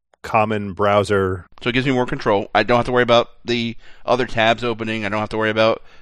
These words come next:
Speaker 2: toolbars and all the other stuff 'cause I'm fixing my, my, my platform.
Speaker 1: You have to be concerned about system resources. You're still sharing the system resources. Those are finite.
Speaker 2: Yes, you are definitely sharing system resources. But again, you're, it's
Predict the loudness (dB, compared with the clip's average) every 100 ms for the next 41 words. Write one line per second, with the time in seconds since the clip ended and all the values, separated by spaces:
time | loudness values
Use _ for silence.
0 | -20 -14 -6 0 4 4 2 0 0 0
1 | 0 -2 -2 -4 -2 -10 -6 -2 0 -2
2 | -2 -2 -2 -2 -2 -2 -2 0 0 -2
3 | -8 -16 -16 -16 -4 -2 0 0 0 -2
4 | -8 -8 -6 0 2 2 0 2 2 2
5 | -2 0 0 2 2 2 -6 -6 -6 -6
6 | -4 -4 -6 -8 -10 -12 -8 -8 -2 -4
7 | 0 4 4 4 -2 -2 -2 -4 -4 -4
8 | -2 -4 -4 -2 -2 0 -2 0 0 2
9 | 2 2 2 2 0 0 0 0 -2 -6
10 | -6 -10 -12 -16 -18 -4 -2 0 0 -4
11 | -6 -6 -6 -8